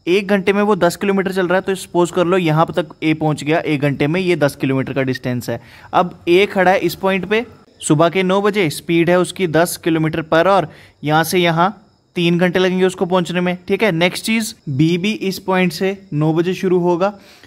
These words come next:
और बी को भी इस पॉइंट तक पहुँचने में लगेंगे तीन घंटे, क्योंकि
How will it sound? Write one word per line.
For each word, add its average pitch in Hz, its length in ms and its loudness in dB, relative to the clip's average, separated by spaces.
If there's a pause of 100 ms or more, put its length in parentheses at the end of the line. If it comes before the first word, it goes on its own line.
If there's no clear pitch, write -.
(120)
और 165 140 0
बी 156 260 0
को 185 140 0
भी 185 120 -2
इस 156 200 -4
पॉइंट 175 220 -2
तक 175 120 -4
पहुँचने 175 300 -4
में 170 180 -2
लगेंगे 160 380 -2
तीन 165 300 0
घंटे, 135 240 -2
क्योंकि 147 400 -4